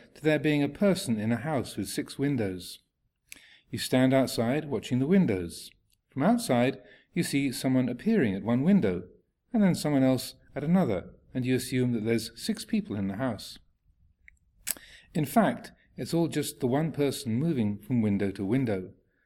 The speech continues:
That one person is named three characteristics. Everything is unstable. The three characteristics of impermanence, unsatisfactoriness, and not-self are the object of vipassana. Penetrating them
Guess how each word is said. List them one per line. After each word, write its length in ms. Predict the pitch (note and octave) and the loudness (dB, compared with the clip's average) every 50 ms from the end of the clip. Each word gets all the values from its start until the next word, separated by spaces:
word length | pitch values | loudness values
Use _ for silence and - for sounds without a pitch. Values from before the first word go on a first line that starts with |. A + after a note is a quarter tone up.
| _ _ _ _ _ _ _ _ _ _ - | _ _ _ _ _ _ _ _ _ _ -6
That 160 | A2+ - A#2 | -6 -4 -2
one 180 | A#2+ A#2+ A#2 A2+ | -2 0 0 0
person 380 | - E3+ F#3 E3+ F3 - C3 | 2 2 2 2 2 0 -2
is 120 | A#2 G#2 F#2+ | -2 0 0
named 440 | A#2 A#2+ A#2+ B2 B2 B2 A2+ - - _ _ _ _ _ _ _ | 0 2 2 2 2 0 -2 -6 -12 _ _ _ _ _ _ _
three 340 | - - C3+ C3 C3 B2+ B2+ | -4 0 2 4 4 2 2
characteristics. 1040 | - - - C3+ C3 B2+ A#2 G#2 - B2 C3+ D3 - - - - - - - - - _ _ _ _ _ _ _ _ _ _ _ - - _ _ _ _ _ _ - | 0 -4 -6 -4 -2 -2 -4 -4 -4 -4 -4 -4 -4 -8 -10 -14 -14 -14 -16 -16 -18 _ _ _ _ _ _ _ _ _ _ _ -20 -20 _ _ _ _ _ _ -2
Everything 400 | C3 C3 E3+ F#3 F3+ F#3 F3 E3 | 0 2 2 2 4 4 4 4
is 140 | D#3 C3+ | 4 2
unstable. 680 | C#3+ C#3+ C#3+ C3+ B2+ - - C3+ C3 A#2+ G2+ F#2+ - - - _ _ _ _ _ _ _ _ _ _ _ _ _ _ _ - | 0 0 -2 -2 -4 -4 -2 -2 -2 -2 -4 -8 -12 -12 -18 _ _ _ _ _ _ _ _ _ _ _ _ _ _ _ -14
The 60 | G#2+ | -12
three 260 | - - C3+ C#3+ C#3+ | -6 0 2 2 2
characteristics 800 | C3+ - C3+ C3+ C3+ A#2+ A#2+ - C#3 C3 - - F#3+ C#3+ - - | 2 2 2 2 2 2 0 -2 -4 -4 -2 -2 -4 -4 -2 -6
of 100 | B2 G#2+ | -4 -2
impermanence, 720 | A2 G#2+ G#2 - B2 C3 C#3+ D3 D#3 E3 D#3+ D3+ - - - | -2 -2 -2 -2 -2 0 0 0 0 0 -2 -2 -6 -6 -6
unsatisfactoriness, 960 | A2+ A2 G2 - A#2+ A2+ A2+ G#2+ - - C3 B2+ - - C3+ C3 B2+ A#2 - | -6 -6 -6 -6 -8 -8 -8 -8 -4 -4 -4 -4 -6 -4 -2 -2 -2 -2 -2
and 120 | A#2 A2 G#2+ | -2 -2 -2
not-self 560 | G#2+ G2 - - - F3 D3+ D3+ D3+ - - - _ _ _ _ _ _ _ - | -2 -4 -8 -6 -2 -2 -2 -2 -4 -6 -14 -20 _ _ _ _ _ _ _ -4
are 60 | D#3+ | 0
the 120 | D#3+ F3 A#2 | 0 2 2
object 400 | A#2+ B2 A2 G#2+ B2 A#2 - - | 2 0 0 -2 -4 -6 -6 -8
of 240 | B2 F#2+ - - | -10 -10 -12 -12
vipassana. 840 | - A2 A2 A2 A2 A#2+ C3 A#2 - B2 A2+ G#2+ G2+ G2 F#2+ G2 G2 - _ _ _ _ _ _ _ _ _ _ _ _ _ | -8 -6 -6 -4 -4 -6 -6 -4 -2 -2 -2 -2 -4 -6 -8 -12 -14 -18 _ _ _ _ _ _ _ _ _ _ _ _ _
Penetrating 600 | - E3 F#3 G#3 G3 - D3+ C3 A2+ F#2+ A#2 A#2 | 0 2 4 4 4 2 2 0 2 2 0 0
them 240 | A2 G#2+ G#2+ B2+ | 0 0 -2 -2